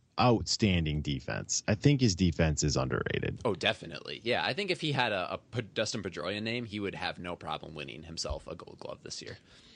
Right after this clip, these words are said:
Speaker 1: Yeah.
Speaker 2: But he's not going to, so let's
Speaker 1: No.
Speaker 2: move on. All right, here's where we're at. A-, as we speak, we are f-, f-, uh, <laughs> four and a half games back of the Indians.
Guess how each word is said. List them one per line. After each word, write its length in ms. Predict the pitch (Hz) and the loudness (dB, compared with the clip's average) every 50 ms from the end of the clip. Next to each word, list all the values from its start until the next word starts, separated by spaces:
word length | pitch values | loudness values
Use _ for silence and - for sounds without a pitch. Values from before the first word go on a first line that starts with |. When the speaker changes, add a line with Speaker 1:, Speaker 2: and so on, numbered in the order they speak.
| - | 0
Speaker 1:
Yeah. 100 | - 127 - - _ _ - | 0 0 0 0 _ _ -6
Speaker 2:
But 120 | 127 120 - | -6 -4 0
he's 160 | 143 135 127 | 0 0 2
not 140 | 131 104 - | 2 0 -2
going 180 | - - - | -4 -12 -12
to, 140 | - - - - | -10 -12 -12 -12
so 220 | - - 90 87 87 | -10 -12 -10 -10 -6
let's 220 | 90 87 87 - | -6 -6 -4 4
Speaker 1:
No. 100 | - 156 | 6 6
Speaker 2:
move 100 | 151 151 | 6 6
on. 160 | 156 - - - - - - - 143 - | 2 -4 -12 -14 -16 -20 -18 -12 -2 2
All 80 | 151 | 4
right, 140 | 139 - - _ - | 4 2 2 _ -4
here's 300 | - 147 180 190 - - | 0 0 0 0 0 0
where 140 | 185 175 | 0 0
we're 200 | 165 151 151 135 | 0 0 2 2
at. 280 | 120 95 80 85 - - - | 2 2 2 -2 -6 -10 -4
A-, 280 | - 104 117 120 117 92 - | -2 0 2 2 0 0 -2
as 400 | 107 120 135 143 151 160 - - | -2 0 0 0 -2 -4 -6 -8
we 140 | 151 160 151 | -8 -8 -6
speak, 400 | - - - - 175 208 214 - - | -6 -6 -6 -6 -6 -6 -8 -10 -6
we 180 | 135 131 131 | -2 -2 0
are 60 | 127 | -2
f-, 220 | 117 - - - - _ - - | -2 -6 -10 -20 -20 _ -14 -14
f-, 260 | 113 117 _ - 113 | -14 -14 _ -6 -2
uh, 280 | 120 110 95 92 90 | 0 2 2 2 0
<laughs> 260 | 85 - - - - 101 - - | -2 -6 -10 -14 -14 -12 -8 -2
four 180 | 135 139 151 147 | 0 0 0 0
and 80 | 151 | 0
a 40 | 147 | -2
half 260 | 156 147 120 139 - | -2 0 -2 -2 -4
games 300 | - 127 123 123 117 - | -4 -6 -4 -4 -4 -2
back 320 | - 120 117 120 135 139 - | -2 0 0 0 -2 -2 -4
of 200 | - 120 107 110 | -4 -4 -4 -2
the 160 | 123 123 117 | -2 -2 -2
Indians. 500 | 104 98 92 95 87 85 87 98 - - | -2 -2 -4 -4 -4 -4 -6 -8 -10 -14